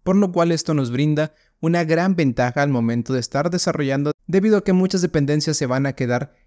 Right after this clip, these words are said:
en el servidor. Por ende, como ya lo comentaba en mis videos, de hecho tengo un live que está justo aquí arriba,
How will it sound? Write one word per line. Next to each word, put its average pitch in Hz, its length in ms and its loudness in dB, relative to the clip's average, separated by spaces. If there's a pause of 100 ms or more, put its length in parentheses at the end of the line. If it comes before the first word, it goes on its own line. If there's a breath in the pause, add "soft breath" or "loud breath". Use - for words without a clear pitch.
en 127 180 0
el 123 120 2
servidor. 110 460 -4
Por 147 200 -2
ende, 180 280 2
como 117 220 -4
ya 127 160 0
lo 147 100 0
comentaba 156 560 0
en 135 100 0
mis 131 160 -2
videos, 131 300 -2
de 123 80 -2
hecho 117 160 -4
tengo 151 240 -2
un 151 100 0
live 147 200 0
que - 80 -6
está 123 180 -4
justo 165 320 -4
aquí 151 200 -2
arriba, 135 380 -4